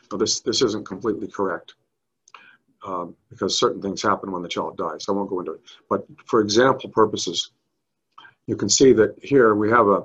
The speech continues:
a basic amount. And, uh, Karen, um, please have Christiane update this, uh,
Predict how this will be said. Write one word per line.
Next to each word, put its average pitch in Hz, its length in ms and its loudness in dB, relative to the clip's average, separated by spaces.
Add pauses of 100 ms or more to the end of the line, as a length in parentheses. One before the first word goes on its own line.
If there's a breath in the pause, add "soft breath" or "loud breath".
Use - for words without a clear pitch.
(120)
a - 60 -16
basic 120 400 2
amount. 101 320 2 (580)
And, 101 240 0
uh, 101 120 4
Karen, 113 420 2
um, 98 260 -2 (500 loud breath)
please 127 200 4
have 113 180 4
Christiane 113 440 0
update 107 420 2
this, - 320 -4
uh, 90 160 -6